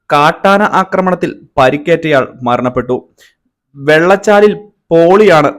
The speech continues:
മരണപ്പെട്ടത്. ഇന്ന് രാവിലെ ഒൻപത് മണിയോടെയാണ് കാട്ടാനയുടെ ആക്രമണത്തിൽ പോളിന് ഗുരുതരമായി പരിക്കേറ്റത്. അതീവ ഗുരുതരാവസ്ഥയിലാണ് മെഡിക്കൽ കോളേജിൽ എത്തിച്ചത്. വയനാട്ടിൽ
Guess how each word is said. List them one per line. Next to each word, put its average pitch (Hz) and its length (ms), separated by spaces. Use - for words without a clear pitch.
മരണപ്പെട്ടത്. 120 760
ഇന്ന് 165 300
രാവിലെ 208 480
ഒൻപത് 180 400
മണിയോടെയാണ് 185 720
കാട്ടാനയുടെ 175 640
ആക്രമണത്തിൽ 160 800
പോളിന് 147 440
ഗുരുതരമായി 139 680
പരിക്കേറ്റത്. 120 580
അതീവ 196 520
ഗുരുതരാവസ്ഥയിലാണ് 165 1000
മെഡിക്കൽ 147 480
കോളേജിൽ 165 540
എത്തിച്ചത്. 127 340
വയനാട്ടിൽ 196 560